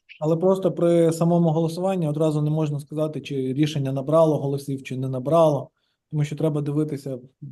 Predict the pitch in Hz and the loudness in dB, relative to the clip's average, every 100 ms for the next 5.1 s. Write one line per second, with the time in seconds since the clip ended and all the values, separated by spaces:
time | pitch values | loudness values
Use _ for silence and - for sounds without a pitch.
0 | - - 135 - 147 139 127 123 147 151 | -20 -20 -12 -2 -2 -2 -6 -8 -8 -8
1 | 147 147 135 135 139 131 131 123 120 113 | -2 -2 -2 -4 -4 -4 -8 -10 -10 -10
2 | - 160 185 233 196 - 165 180 165 151 | -8 -4 2 2 2 0 2 2 2 -2
3 | 143 139 135 147 147 147 156 151 123 123 | -6 -6 -4 -4 -4 -2 0 -2 -4 -8
4 | 139 - _ _ _ - 139 139 - 113 | -12 -12 _ _ _ -8 -6 -6 -10 -18